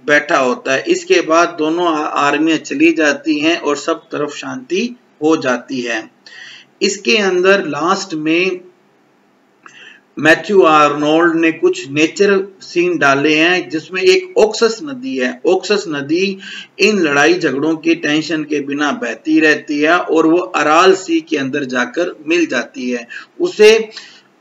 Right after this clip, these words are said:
इस ह्यूमन ट्रेजेडी का कोई प्रभाव नहीं पड़ता है। पोएम आयम्बिक पेंटामीटर में लिखी गई है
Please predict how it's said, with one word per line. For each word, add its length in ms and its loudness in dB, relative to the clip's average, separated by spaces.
इस 300 -2
ह्यूमन 300 -2
ट्रेजेडी 520 0
का 180 2
कोई 320 6
प्रभाव 580 0
नहीं 180 -2
पड़ता 420 -6
है। 160 -6
पोएम 560 0
आयम्बिक 480 -2
पेंटामीटर 720 -2
में 160 -2
लिखी 320 2
गई 220 2
है 420 2